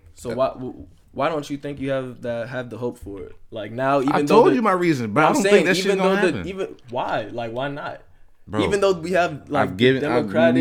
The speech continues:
Speaker 2: we've,
Speaker 1: but
Speaker 2: they,
Speaker 1: it's
Speaker 2: we've
Speaker 1: a
Speaker 2: been saying the
Speaker 1: whole
Speaker 2: same
Speaker 1: new
Speaker 2: shit,
Speaker 1: type of
Speaker 2: voting all
Speaker 1: era,
Speaker 2: this
Speaker 1: though.
Speaker 2: bullshit for twenty years and shit ain't happened,
Speaker 1: It's
Speaker 2: bro.
Speaker 1: been a whole new, t-, it's a whole new era
Speaker 2: I get
Speaker 1: in
Speaker 2: it.
Speaker 1: now,
Speaker 2: I
Speaker 1: though.
Speaker 2: get it, bro. But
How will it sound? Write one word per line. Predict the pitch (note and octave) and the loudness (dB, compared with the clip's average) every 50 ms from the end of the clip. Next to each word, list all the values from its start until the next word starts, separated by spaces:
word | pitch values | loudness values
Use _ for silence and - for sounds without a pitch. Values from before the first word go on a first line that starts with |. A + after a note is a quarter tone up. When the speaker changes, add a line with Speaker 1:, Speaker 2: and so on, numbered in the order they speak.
| B2+ - - - | 2 0 -4 -10
Speaker 2:
we've, | F#2 G#2 | -6 0
Speaker 1:
but | - - - | 2 4 4
Speaker 2:
they, | - - | 4 4
Speaker 1:
it's | F#3 G#3 A3 | 2 4 4
Speaker 2:
we've | C3+ | 6
Speaker 1:
a | D3+ | 6
Speaker 2:
been | D3+ | 4
saying | C#3 D#3 D3+ D3+ D3 | 4 6 4 6 6
the | C#3 | 4
Speaker 1:
whole | - - | 4 4
Speaker 2:
same | C#3+ C#3+ D3 | 4 6 6
Speaker 1:
new | D3+ E3 | 6 4
Speaker 2:
shit, | D#3+ D3+ D3+ C#3+ | 6 4 4 4
Speaker 1:
type | E3 D3+ | 2 0
of | F#2+ | 4
Speaker 2:
voting | A#2+ B2+ C3+ C#3+ D3 D3+ D#3+ | 6 8 10 10 10 8 8
all | C3+ C#3 | 6 6
Speaker 1:
era, | C#3+ | 6
Speaker 2:
this | C#3 C#3 B2+ | 4 4 2
Speaker 1:
though. | A#2 | 2
Speaker 2:
bullshit | B2+ C3+ C3 B2+ - C#3 C3+ C3 | 2 0 0 0 0 -2 -2 -2
for | - A#2 G#2 | -2 -4 -4
twenty | - - C3 C3 C3 C3+ C3+ | -4 -4 -2 -2 0 2 2
years | C3+ C3 B2+ A#2+ G#2 | 2 2 2 2 0
and | G2+ F#2+ | -2 -4
shit | - B2+ A2+ | -4 -4 -4
ain't | A#2 A#2 A#2 | -2 -2 -2
happened, | A#2 A2+ A2+ - G2 F2 | -2 -2 -2 -4 -4 -4
Speaker 1:
It's | E2 E2+ | -2 -2
Speaker 2:
bro. | E2+ F2+ | 0 0
Speaker 1:
been | F#2 C#3 | 0 0
a | |
whole | A#2 - - - C3+ C3+ C#3 D3+ D#3 D3+ D3+ | -2 -4 -8 -10 -6 -4 -2 -2 0 -2 -2
new, | C#3+ C3 C3 C#3 D3+ C#3+ | -2 -2 -2 -2 -2 -2
t-, | - - - | -2 -6 -8
it's | - D#3+ - | -6 -4 -4
a | C#3+ | -4
whole | - - - D#3+ E3+ E3 | -4 -4 -6 -6 -4 -2
new | D3+ C#3 D3 D#3 D3 C3 - | -2 0 0 0 0 -2 -4
era | A#2+ C#3 D3 D3+ D3 C3+ | -4 0 0 2 2 2
Speaker 2:
I | |
get | A#2+ F#2+ A2 | 2 0 2
Speaker 1:
in | A2+ G2+ D#2 - - | 2 2 0 0 -6
Speaker 2:
it. | F2+ | -10
Speaker 1:
now, | A2 A2+ G#2+ G#2 G#2 - | -12 -14 -14 -14 -12 -10
Speaker 2:
I | D2 D#2+ | -10 -10
Speaker 1:
though. | D#2+ D#2 | -8 -4
Speaker 2:
get | E2+ G2 F#2+ | -4 -2 -2
it, | E2 C#2 | -4 -4
bro. | C#2 D2+ D2+ D2+ D2+ D#2 E2 - | -6 -8 -8 -10 -10 -12 -12 -12
But | - D2+ D2 D#2+ D2 D2 - - | -12 -10 -10 -10 -10 -10 -10 -14